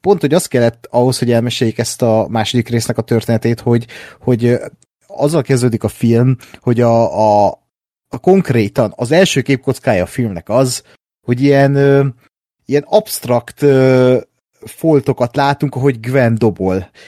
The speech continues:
És ez, ez a filmnek az első jelenete, hogy Gwen dobol, és ott hagyja a bandát, és ugye, vagy hát kilép a bandájából, mert dobos. És a, az a film utolsó jelenete, hogy ő alapít egy bandát, kvázi, ugye ezt így mondja, hogy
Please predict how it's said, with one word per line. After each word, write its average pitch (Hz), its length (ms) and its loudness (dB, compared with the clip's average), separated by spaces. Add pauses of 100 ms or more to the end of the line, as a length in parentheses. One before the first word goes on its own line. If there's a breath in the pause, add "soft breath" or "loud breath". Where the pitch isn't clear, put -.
(140 loud breath)
És - 200 -8
ez, 156 360 0
ez 156 140 2
a 151 60 0
filmnek 143 340 0
az 135 100 -4
első 131 520 2
jelenete, 120 420 -2
hogy 120 160 -2
Gwen 123 300 0
dobol, 110 500 0 (200 loud breath)
és 120 140 -4
ott 147 120 0
hagyja 117 240 0
a 110 40 2
bandát, 101 580 -2
és 104 160 -4
ugye, 107 340 0
vagy 104 140 -4
hát 113 100 -4
kilép 104 280 -2
a 107 40 0
bandájából, 95 800 0
mert 92 340 -2
dobos. 90 500 -6 (300 loud breath)
És 123 200 -4
a, 147 160 0
az - 380 0
a 208 80 2
film 175 260 2
utolsó 165 380 0
jelenete, 120 480 -2 (200 loud breath)
hogy 123 200 -2
ő 135 300 2 (520 soft breath)
alapít 135 420 -2
egy 135 140 0
bandát, 95 800 -2
kvázi, 92 400 -2
ugye 95 200 -2
ezt - 180 -6
így 101 280 -4
mondja, 98 420 -2
hogy 110 280 0